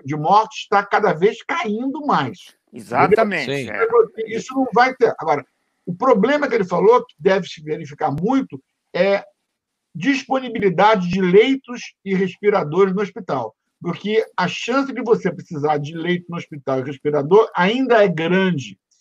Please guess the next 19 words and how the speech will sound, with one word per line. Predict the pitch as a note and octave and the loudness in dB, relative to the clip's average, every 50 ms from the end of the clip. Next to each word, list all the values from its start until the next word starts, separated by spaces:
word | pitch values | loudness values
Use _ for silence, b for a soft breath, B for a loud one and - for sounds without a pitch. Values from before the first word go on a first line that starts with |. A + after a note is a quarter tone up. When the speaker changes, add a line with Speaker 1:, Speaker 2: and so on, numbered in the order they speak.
| _ _ _ | _ _ _
Speaker 1:
Entendeu? | B2+ B2 D3+ E3+ F#3 F3 | -10 -6 -4 0 0 0
Speaker 2:
É. | E3 | 2
Speaker 1:
Enquanto | - - - - A4 - _ _ - | 2 2 2 0 0 -4 _ _ -6
não | G#3 G3+ F#3+ | -4 -4 -2
tem | F3+ F3+ - | 2 4 4
Speaker 2:
Essa | G3+ - F3+ E3 E3+ F3+ | 4 4 4 2 0 -2
Speaker 1:
alguma | E3 - | -4 -4
Speaker 2:
é | E3 | -6
Speaker 1:
coisa | - F#3+ - D#3+ - _ | -8 -10 -8 -10 -10 _
paliativa. | - E3+ E3+ E3+ D#3+ C#3+ - - D3+ D3 A#2+ G#2+ G2+ - _ _ _ _ _ _ _ | -10 -8 -6 -6 -8 -8 -10 -10 -8 -8 -8 -10 -12 -18 _ _ _ _ _ _ _
Speaker 2:
essa | - D#3 F3 G3 F#3+ - | -4 -2 0 0 2 4
Speaker 1:
Então | C4+ D4 | 6 6
Speaker 2:
é | D4 | 6
a | C#4+ | 6
razão | C4 G3 E3+ C3+ B2 E3 G3+ A3 | 4 2 -2 -2 -2 -2 -2 -2
que | G#3 - A3 G#3 | -4 -6 -8 -6
justifica | C#3+ F3+ A3+ F#3 - - B3+ A#3+ F3+ - - - G#3 F#3 - - A#3 A3 | -6 -6 -6 -6 -6 -6 -6 -6 -6 -6 -6 -6 -6 -4 -2 -2 -2 -2
a | |
quarentena. | A3 - - A3 G#3+ G3+ A3 A#3+ A#3 - - D#3 C3 G#2+ | -2 -2 -4 -4 -4 -2 -4 -4 -4 -4 -4 -6 -6 -6